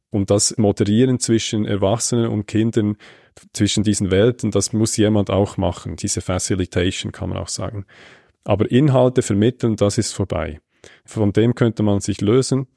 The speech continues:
Aber die Kinder und Jugendlichen an diese Welt heranführen, da müssen wir helfen, müssen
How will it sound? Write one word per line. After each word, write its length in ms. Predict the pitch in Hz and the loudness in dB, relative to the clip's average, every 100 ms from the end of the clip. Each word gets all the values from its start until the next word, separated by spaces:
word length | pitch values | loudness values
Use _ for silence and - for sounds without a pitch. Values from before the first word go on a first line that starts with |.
| _ _ _ _ _ | _ _ _ _ _
Aber 200 | 110 98 | -2 0
die 80 | 101 | 0
Kinder 380 | - 120 131 117 | 2 2 4 2
und 100 | 107 | 2
Jugendlichen 480 | 113 123 107 107 | 0 0 -2 -2
an 160 | 101 101 | -2 0
diese 280 | 120 110 95 | 0 0 0
Welt 300 | 95 110 - | 2 0 -2
heranführen, 680 | 92 95 120 113 110 110 101 | 0 0 0 0 0 0 -2
da 100 | 98 | 0
müssen 300 | 101 - 104 | 0 0 0
wir 220 | 98 98 | 0 -2
helfen, 480 | - 90 117 - 117 | 0 0 0 0 -2
müssen 400 | 107 - 101 | -2 -4 -6